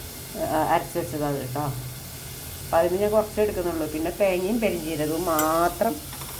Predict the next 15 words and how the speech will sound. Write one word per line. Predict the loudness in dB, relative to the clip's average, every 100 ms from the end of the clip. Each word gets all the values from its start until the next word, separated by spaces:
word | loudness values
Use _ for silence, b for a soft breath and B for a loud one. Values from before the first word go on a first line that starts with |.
| -4 -6 0 4
അരച്ച് | 4 2 2
ചേർക്കാം, | 2 2 -6 -6 -6 -2
തക്കാളി | 0 4 6 6
ചേർക്കുന്നില്ല. | 4 4 -2 -2 -4 -6 -6 -4 -4 -6 -10 -10 -12 -12 -12 -12 -10 -12 -12 -14 -14 -12 -12 -10 -10 -8
തക്കാളി | -4 -2 2 4
ചേർത്തോണ്ട് | 4 4 2 2
കുഴപ്പമൊന്നുമില്ല, | 2 4 4 2 0 0 -2 -6
നല്ലതാണ്. | -2 -2 -2 -4 -6
പിന്നെ | -4 2 2
മല്ലിയില | 6 6 6
ഉണ്ടെങ്കിൽ | 4 2 2
മല്ലിയില | 4 6 6 4
അവസാനം | 4 0 2
ഇടാം | 0
കേട്ടോ. | 0 -2